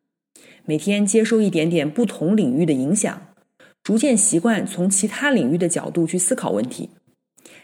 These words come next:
其次，搞科研要有创新的想法，创新来自于灵感，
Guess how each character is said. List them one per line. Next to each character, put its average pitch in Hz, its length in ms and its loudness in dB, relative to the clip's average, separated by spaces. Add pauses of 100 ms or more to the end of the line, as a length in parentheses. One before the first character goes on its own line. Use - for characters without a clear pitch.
(100)
其 - 180 0
次， - 460 0 (280)
搞 151 160 -2
科 226 160 0
研 190 260 4
要 226 100 4
有 - 120 2
创 226 240 -2
新 247 160 2
的 226 80 2
想 143 240 -2
法， - 280 -10 (560)
创 277 200 0
新 285 300 2
来 160 180 -2
自 190 160 0
于 196 120 2
灵 147 200 0
感， - 340 -6